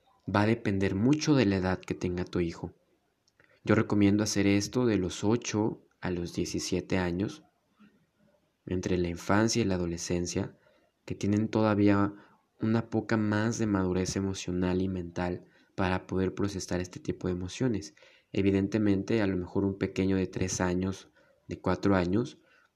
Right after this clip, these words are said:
va a ser todavía más complicado que pueda entender, aunque la verdad es que los niños son muy inteligentes,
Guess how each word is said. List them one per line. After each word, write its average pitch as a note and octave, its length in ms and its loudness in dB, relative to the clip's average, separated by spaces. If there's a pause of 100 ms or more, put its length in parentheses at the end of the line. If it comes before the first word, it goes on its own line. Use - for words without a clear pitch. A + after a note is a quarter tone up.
(100)
va F#2+ 80 0
a F#2 40 -6
ser F#2+ 240 0
todavía G2 460 2
más F#2 220 -2
complicado G#2+ 680 0
que G2 120 -6
pueda F#2 160 0
entender, F2+ 480 -2 (300)
aunque F#2 580 0 (260)
la G2+ 140 6
verdad G2 300 6
es G#2 160 4
que - 460 0
los G2+ 180 2
niños G2+ 240 4
son G2+ 320 0
muy G#2 300 4
inteligentes, F2 840 -4